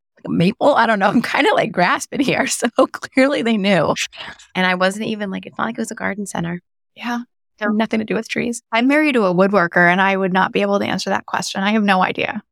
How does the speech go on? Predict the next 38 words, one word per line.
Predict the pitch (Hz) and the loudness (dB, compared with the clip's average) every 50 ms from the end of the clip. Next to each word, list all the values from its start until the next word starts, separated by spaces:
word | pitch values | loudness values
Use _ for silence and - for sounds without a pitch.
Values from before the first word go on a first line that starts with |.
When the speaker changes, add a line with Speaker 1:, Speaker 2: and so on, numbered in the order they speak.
| _ _ _ _ _ _ _ - - | _ _ _ _ _ _ _ -8 -6
Speaker 2:
I | |
have | 208 202 | -4 -2
no | 214 208 202 | 0 2 2
idea. | 202 196 202 196 - - _ _ _ _ | 2 2 2 -2 -2 -4 _ _ _ _
He's | - 233 | 2 4
always | 233 233 240 233 | 4 4 4 2
like, | 226 226 | 0 -2
"I | 247 | -2
found | - 285 285 285 | -2 -2 -2 -2
the | 226 | -2
coolest | - - 302 285 269 247 - - | 0 4 6 6 6 6 4 2
tree." | - - 254 262 233 | 0 2 2 4 4
I'm | 190 208 | 2 2
like, | 196 190 196 - _ _ _ _ _ _ _ _ _ _ _ _ _ _ _ - | 2 0 0 0 _ _ _ _ _ _ _ _ _ _ _ _ _ _ _ -10
"Cool. | - - - 320 302 254 - - 226 226 - | -6 0 2 4 4 4 2 2 -2 -2 -2
I | - - 247 | -4 -2 -2
have | 247 240 - | -2 -2 -2
no | 226 - - - | 0 2 2 2
idea | - 214 - - | 2 0 0 -2
what | - - | -4 -4
type | - - 226 - 214 | -2 -2 -2 0 -2
of | 208 | -2
tree." | - - 247 220 196 | 0 2 2 2 2
I | - 208 | 2 0
could | 202 - 262 226 | 0 2 2 4
not | 240 233 226 - - 208 | 4 4 4 4 2 2
walk | 214 214 196 - | 2 2 2 2
outside | 196 190 190 - 214 202 208 202 | 0 -4 -4 -2 0 0 0 0
and | 208 175 | -4 -4
tell | - 214 196 | -2 -2 0
you | 196 208 208 | 0 -2 -4
what | 202 - - - | -4 -6 -6 -6
trees | - - 202 202 196 196 | -6 -6 -6 -6 -6 -4
we | 185 | -2
have | 190 180 190 | 0 0 -2
in | 185 185 | -2 -6
our | 185 - | -8 -6
yard. | - - - - | -6 -4 -4 -4